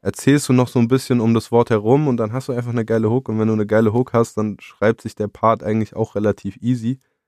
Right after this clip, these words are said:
ähm, weil dann hast du das Thema und dann, ja, dann überlegt man sich einfach, okay, was passt zu dem Thema, was für Situationen passen zu dem Thema,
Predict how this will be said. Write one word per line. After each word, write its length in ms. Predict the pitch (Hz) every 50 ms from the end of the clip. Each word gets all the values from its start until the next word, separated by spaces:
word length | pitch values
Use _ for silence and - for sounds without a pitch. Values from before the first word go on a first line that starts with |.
| _ _ _ _ _ _
ähm, 440 | - 104 101 101 98 101 98 98 101 - _ _ _ _ _
weil 140 | 104 101 101
dann 160 | 104 107 104
hast 180 | 107 110 - -
du 60 | 110
das 120 | 107 98 -
Thema 420 | _ - 110 120 127 123 120 120 113
und 140 | 107 104 107
dann, 240 | 104 104 104 101 - _ _ _ _ _ _ _ _ _ _ _ _ _ _ _ -
ja, 140 | 107 117 147
dann 160 | 139 139 139
überlegt 420 | 131 127 127 120 120 139 - _ -
man 120 | 151 143
sich 180 | 127 117 - 107
einfach, 280 | 117 110 113 117 113
okay, 300 | 120 113 - - 131 127
was 160 | 120 123 117
passt 300 | - - - 139 135 -
zu 80 | - -
dem 180 | 120 120 113 117
Thema, 360 | - - 120 120 117 110 107
was 160 | 117 113 -
für 80 | - 117
Situationen 640 | 110 117 113 - 117 110 - - - 123 123 120 117
passen 300 | - 120 113 - 117 110
zu 100 | - 113
dem 180 | 113 110 110
Thema, 460 | 107 - - 113 110 113 110 110 107